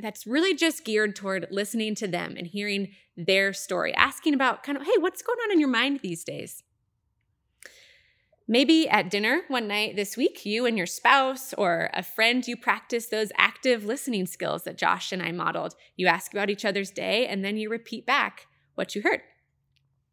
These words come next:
Or maybe you'll practice listening to yourself. Maybe you'll make some space for, for your own vision and heart this week by, by processing through journaling or through prayer or maybe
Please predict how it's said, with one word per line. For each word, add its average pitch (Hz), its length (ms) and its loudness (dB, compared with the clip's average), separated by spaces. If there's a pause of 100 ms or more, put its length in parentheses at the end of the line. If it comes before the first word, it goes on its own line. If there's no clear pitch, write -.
(720)
Or 226 60 2
maybe 262 540 2
you'll 240 120 -2
practice - 560 0
listening 233 560 -2 (260)
to 233 120 -2
yourself. - 800 -2 (120)
Maybe 202 200 -6
you'll 254 100 4
make 226 220 -2
some 208 180 -4
space - 500 0
for, 170 260 -2 (200)
for - 120 -8
your 185 340 0
own 214 200 -2
vision 190 320 -4
and 175 100 -6
heart 190 360 0 (240)
this 190 260 -4
week 202 360 -4 (200)
by, 165 480 2
by 175 100 -4
processing 190 600 -2
through 170 160 -8
journaling 277 640 -4
or 180 80 -2
through - 180 -14
prayer 240 580 -2
or 202 60 -2
maybe 180 400 -4